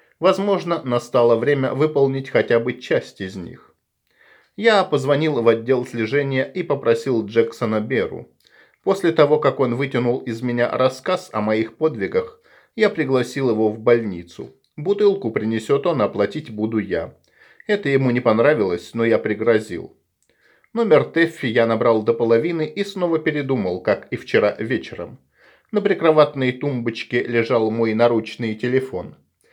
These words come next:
Без изображения будет лучше. «Алло? Тэффи, это Джилл.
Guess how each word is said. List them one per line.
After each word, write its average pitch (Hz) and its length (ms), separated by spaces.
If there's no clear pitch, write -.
Без 202 200
изображения 131 800
будет 101 380
лучше. - 460
«Алло? 117 520
Тэффи, 202 580
это 165 220
Джилл. 104 420